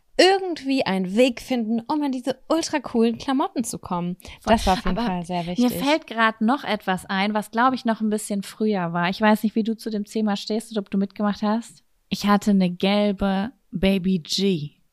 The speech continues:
Speaker 1: Dunkelgrüne Baby G. Aber da war ich in der
Speaker 2: Mhm.
Speaker 1: Grundschule. Das weiß ich noch. Das war, da
Speaker 2: Das
Speaker 1: war ich
Speaker 2: war
Speaker 1: in der
Speaker 2: aber auch
Speaker 1: Grundschule.
Speaker 2: schon, das hatte auch schon diesen Coolness-Faktor.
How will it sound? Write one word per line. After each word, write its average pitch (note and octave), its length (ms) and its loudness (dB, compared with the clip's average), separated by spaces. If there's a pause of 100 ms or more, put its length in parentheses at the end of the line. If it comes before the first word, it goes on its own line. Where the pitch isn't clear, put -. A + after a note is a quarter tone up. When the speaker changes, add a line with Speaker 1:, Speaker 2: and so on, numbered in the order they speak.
(240)
Speaker 1:
Dunkelgrüne G3 640 2
Baby F3+ 320 -4
G. F#3 360 -6 (340)
Aber B3 180 4
da A#3+ 120 2
war A3+ 80 2
ich G#3 80 4
in G#3 60 6
der G#3+ 100 0
Speaker 2:
Mhm. G3+ 40 -10
Speaker 1:
Grundschule. G3 640 0
Das B3+ 280 4
weiß A#3+ 220 6
ich A3+ 120 -8
noch. G3 340 -4 (200)
Das - 180 -4
war, G#3 140 6
da A#3 80 6
Speaker 2:
Das G3+ 100 4
Speaker 1:
war G#3 80 4
ich G#3 60 0
Speaker 2:
war B3+ 180 6
Speaker 1:
in - 60 -2
der A#3 80 2
Speaker 2:
aber B3+ 160 4
auch B3+ 300 4
Speaker 1:
Grundschule. E3 100 -2
Speaker 2:
schon, A3 320 0 (160)
das A3 220 -2
hatte B3 380 0
auch B3+ 100 2
schon A3 220 -2
diesen G3+ 240 -2
Coolness-Faktor. F#3+ 1300 -4